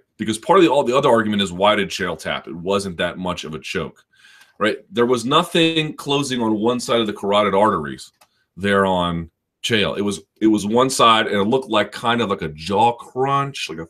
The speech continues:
face crunch. It's really hard to tell because the ear was in the chest, so it's the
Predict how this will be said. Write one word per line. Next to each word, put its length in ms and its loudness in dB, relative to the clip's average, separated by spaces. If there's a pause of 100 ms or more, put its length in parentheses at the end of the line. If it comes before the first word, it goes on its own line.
face 240 -4
crunch. 540 -6 (480)
It's 100 -8
really 140 4
hard 160 6
to 60 -6
tell 340 2
because 260 -2
the 160 0
ear 220 2
was 160 -2
in 100 -2
the 80 -4
chest, 400 0
so 140 -2
it's 260 -6
the 180 -6